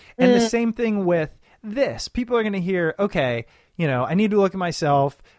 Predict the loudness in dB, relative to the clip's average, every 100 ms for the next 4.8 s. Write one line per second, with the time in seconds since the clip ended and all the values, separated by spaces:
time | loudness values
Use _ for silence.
0 | _ _ -4 -2 -2 -4 -2 0 0 0
1 | 0 0 0 0 -2 -4 -6 -4 -2 -2
2 | -2 -4 -4 -4 -4 -4 -6 -10 _ _
3 | -4 0 2 0 -4 -2 0 0 0 -4
4 | -4 -6 -6 -8 -6 -4 -2 -4